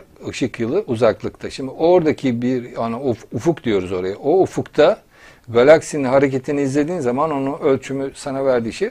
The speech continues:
ışık hızından çok kat kat hızlı. Bu şu demektir. Uzay çok büyük bir hızla genişliyor. İşte bu zaman dediğimiz şey bu aslında. Fakat zaman sabit olmadığı için, sabit olan şey ışık hızı olduğu için şöyle bir durum ortaya çıkıyor.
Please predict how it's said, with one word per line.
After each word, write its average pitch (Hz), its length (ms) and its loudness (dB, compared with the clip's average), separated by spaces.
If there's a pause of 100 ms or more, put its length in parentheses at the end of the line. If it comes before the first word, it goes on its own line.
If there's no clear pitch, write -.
ışık - 260 -8
hızından 120 340 -6
çok - 340 -4
kat - 200 -2
kat 151 220 -6
hızlı. 92 280 -8 (480)
Bu 165 120 2
şu 233 160 4
demektir. 170 560 4 (480)
Uzay 185 360 10
çok - 360 4
büyük 170 340 -2
bir 165 80 6
hızla 160 260 6
genişliyor. 156 480 2
İşte 160 280 0
bu 160 80 4
zaman 185 560 6
dediğimiz 165 380 0
şey 196 300 2
bu 214 120 8
aslında. 87 440 2 (320)
Fakat 165 340 6
zaman 180 300 6
sabit 170 460 8
olmadığı 190 340 6
için, 165 300 -4 (800)
sabit 160 420 8
olan 185 240 6
şey 170 280 6
ışık 175 240 -4
hızı 123 200 4
olduğu 107 240 4
için 202 200 -4
şöyle 185 380 6
bir 120 100 0
durum 110 200 0
ortaya 107 300 2
çıkıyor. 202 380 -4